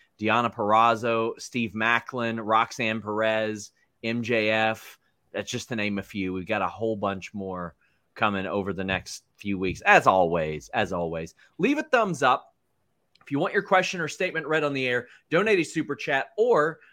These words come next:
go to humperchats dot com and you can leave your question or statement before we go on the air. If you're new here, we are here every single night. Raw, SmackDown, N X T, A E W Dynamite, and Rampage,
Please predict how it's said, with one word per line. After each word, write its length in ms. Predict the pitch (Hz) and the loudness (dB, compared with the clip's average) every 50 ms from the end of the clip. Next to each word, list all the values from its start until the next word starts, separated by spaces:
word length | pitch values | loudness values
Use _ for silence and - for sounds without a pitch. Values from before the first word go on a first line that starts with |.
| _ _ | _ _
go 100 | _ 170 | _ -2
to 80 | 185 180 | -2 0
humperchats 720 | 151 156 147 165 175 165 - 151 131 131 156 - - 113 | 0 0 0 -2 -6 -6 -2 0 0 0 0 -4 -10 -8
dot 260 | 117 127 123 127 131 - | -2 -2 0 0 -2 -2
com 480 | - 196 202 190 170 156 165 165 - - | 0 2 2 4 2 2 -2 -6 -10 -10
and 80 | 131 127 | -10 -8
you 80 | 120 | -6
can 100 | 123 127 | -6 -6
leave 120 | 123 120 110 | -6 -6 -8
your 100 | 113 - | -8 -4
question 320 | 127 120 113 - - 123 | -4 -4 -4 -4 -8 -8
or 60 | 113 | -10
statement 400 | 107 - - 117 107 107 117 127 | -10 -4 -4 -4 -4 -4 -10 -12
before 240 | 131 117 - 170 196 | -14 -6 -2 2 2
we 80 | 196 151 | 2 4
go 160 | 123 127 123 | 4 4 4
on 120 | 120 117 | 4 4
the 120 | 113 107 104 | 4 2 4
air. 240 | 110 123 127 123 - _ _ _ _ | 4 2 2 0 -6 _ _ _ _
If 180 | - 285 277 - | -4 -4 0 2
you're 80 | 226 | 2
new 220 | 180 160 151 135 123 | 2 4 2 0 0
here, 380 | 113 117 120 113 123 151 147 - _ _ _ _ _ _ _ _ _ _ _ _ | -2 -2 -2 -2 -2 -2 -6 -10 _ _ _ _ _ _ _ _ _ _ _ _
we 200 | 95 104 135 143 | -6 -2 0 2
are 100 | 135 120 | 2 0
here 220 | 110 123 120 117 | 0 0 0 2
every 240 | 110 101 101 107 101 | 2 2 0 0 -4
single 320 | 101 - 117 98 87 87 | -6 -8 -8 -8 -6 -6
night. 280 | 90 85 76 71 69 - _ _ _ _ | -6 -8 -8 -10 -14 -18 _ _ _ _
Raw, 360 | - 117 120 127 127 127 127 - | 0 2 4 4 4 4 2 0
SmackDown, 680 | - - - 143 120 113 113 - - 120 113 110 107 - | -6 -8 -2 0 0 0 0 0 0 0 2 0 -2 -4
N 140 | - 123 117 | -6 -4 -4
X 220 | 113 110 98 - - | -4 -4 -4 -8 -10
T, 400 | - 175 170 170 170 165 170 - | -6 -4 -2 -2 -2 -4 -4 -4
A 60 | 117 117 | -4 -2
E 140 | 117 113 107 | -2 0 0
W 240 | 107 101 101 101 95 | -2 -2 -2 -4 0
Dynamite, 500 | 107 110 117 117 117 113 107 110 110 - | 0 0 2 0 0 -2 -2 -2 -2 -4
and 240 | 98 101 98 95 92 | -6 -6 -6 -6 -8
Rampage, 680 | 92 87 113 123 127 127 120 127 127 123 117 113 110 | -6 -4 -2 -2 -2 -2 -2 -2 -2 -2 0 -2 -4